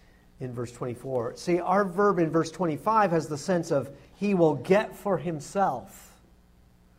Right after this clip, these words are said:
as though it were a return on an investment. It's a bad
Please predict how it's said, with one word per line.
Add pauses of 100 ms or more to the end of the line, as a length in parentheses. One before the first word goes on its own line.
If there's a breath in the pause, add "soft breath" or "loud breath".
(320 soft breath)
as
though
it
were
a
return
on
an
investment. (1300 soft breath)
It's
a
bad